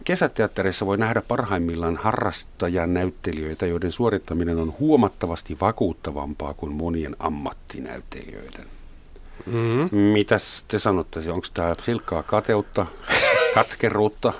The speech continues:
Speaker 1: vai onks se totta?
Speaker 2: Ei, totta kai se on totta. Totta kai se on totta. Et se mi-, mikä, mikä on harrastaja ja ammattilaisen välinen ero, niin eihän siinä ole mitään muuta kuin, että toinen tekee sitä työkseen ja toinen voi tehdä sitä samalla intohimolla saada saamatta siitä yhtään mitään liksaa.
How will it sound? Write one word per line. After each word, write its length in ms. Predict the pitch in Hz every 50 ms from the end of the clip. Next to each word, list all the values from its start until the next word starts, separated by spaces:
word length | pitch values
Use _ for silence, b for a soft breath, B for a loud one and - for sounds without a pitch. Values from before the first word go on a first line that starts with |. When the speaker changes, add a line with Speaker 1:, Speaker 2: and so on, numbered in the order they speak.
| - - -
Speaker 1:
vai 280 | 98 95 90 90 87 -
onks 180 | 104 95 - -
se 80 | 104
totta? 440 | - - 82 - - - - - - - - - - -
Speaker 2:
Ei, 380 | 156 156 143 135 131 131 127
totta 300 | - - - - - 107
kai 120 | 113 113 107
se 80 | 110
on 100 | 101 87
totta. 280 | - 107 - - - -
Totta 260 | - - 139 - 120
kai 180 | - 123 113 98
se 80 | -
on 80 | 98 95
totta. 300 | 110 98 - - 101 95
Et 100 | 92 -
se 100 | - 123
mi-, 280 | 110 131 123 87 85 78 73 - - - - - 71 69 64 123
mikä, 320 | 120 113 - 113 104 87 73 69 - 117
mikä 260 | 113 101 - 107 104
on 140 | 104 104 101
harrastaja 500 | 117 113 104 98 - - 113 104 101 104
ja 180 | 104 101 92 113
ammattilaisen 560 | 107 107 - - 110 104 104 - 107 104 101
välinen 340 | 110 107 104 104 110 110 110
ero, 220 | 110 101 101 92
niin 160 | 95 101 98
eihän 160 | 101 101 101
siinä 160 | - 110 110 113
ole 60 | 110
mitään 260 | 113 - - 107 104
muuta 200 | 113 110 - 95
kuin, 120 | - 104
että 80 | 101 -
toinen 220 | - 107 104 101 -
tekee 220 | - - - 104
sitä 160 | - - 113
työkseen 420 | - - 123 117 110 - - - 98
ja 40 | -
toinen 280 | - 101 101 101 98
voi 120 | 101 101 92
tehdä 220 | - 101 95 101
sitä 180 | - - 110 107
samalla 300 | - 110 107 104 104 110
intohimolla 540 | 117 113 - 87 90 95 92 95 95 98
saada 220 | 92 101 98 90 95 -
saamatta 440 | - 113 107 95 90 - - 110 98
siitä 240 | 110 110 - 113 107
yhtään 460 | 98 - 117 113 - - 107 101 101
mitään 260 | 104 - 110 110 110
liksaa. 400 | 113 123 117 - - - - -